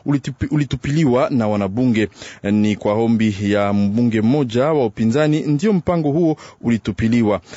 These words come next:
Ah, kwa mujibu wa mbunge huo, eh, kama mpango huo wa pesa hizo zitakapo, eh, tumikiwa na bunge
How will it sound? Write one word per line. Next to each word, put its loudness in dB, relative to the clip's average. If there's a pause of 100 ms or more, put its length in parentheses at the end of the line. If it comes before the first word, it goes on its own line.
(180)
Ah, 0
kwa -2
mujibu -2
wa 0
mbunge 0
huo, 0 (220)
eh, -4
kama 0
mpango -2
huo 0
wa 2
pesa -4
hizo 0
zitakapo, -2
eh, -2
tumikiwa 0
na -2
bunge -2